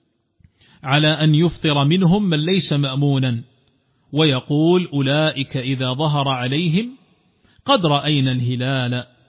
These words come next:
قد رأينا الهلال". فإذا قال: "لماذا تفطرون؟" قال: "نحن رأينا الهلال، ونحن نرى بأن الذي رأى الهلال وحده يفطر"،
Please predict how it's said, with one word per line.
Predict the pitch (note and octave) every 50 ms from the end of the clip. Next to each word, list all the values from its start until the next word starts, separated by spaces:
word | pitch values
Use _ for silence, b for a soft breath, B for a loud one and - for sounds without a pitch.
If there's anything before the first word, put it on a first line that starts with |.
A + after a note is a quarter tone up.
| _ _ _ _ -
قد | D#3 C#3 B2+
رأينا | A#2+ A#2+ - C3 D3 E3+ F#3+ F#3+
الهلال". | D3+ A#2 A#2+ B2 A#2+ A#2+ A#2+ A#2 A#2 A#2 A#2 A#2
فإذا | - C#3 C#3+ D3+
قال: | D3 F3 F3+
"لماذا | G3+ G#3 A3 G#3 F#3 E3+
تفطرون؟" | - E3+ C#3+ - - D#3 D3+ D#3 D3+ D3
قال: | - - E3+ F#3 G#3 G3+ G3+
"نحن | G#3+ E3 - F#3
رأينا | F#3+ F#3 F3+ F#3+ F3 D#3+ D3
الهلال، | C3+ C3 C#3+ C#3 C3 B2 - - - _ _ _ -
ونحن | D3+ D3+ D#3+ - -
نرى | D3+ D#3 D#3+ D3+ D3 C#3+
بأن | C#3 D3 C#3 D3+ C#3+ C3 C#3 D3 E3+ E3 b b b b b b b b b b b b b D#3
الذي | D3 C#3+ C3 C#3+
رأى | D3+ C#3+ D3+
الهلال | C#3+ C3+ C#3 D3 C#3+
وحده | C#3+ D3 - C#3+ C#3+ B2 C3
يفطر"، | C#3+ C#3+ C3+ - - C#3+ C3+ A#2 -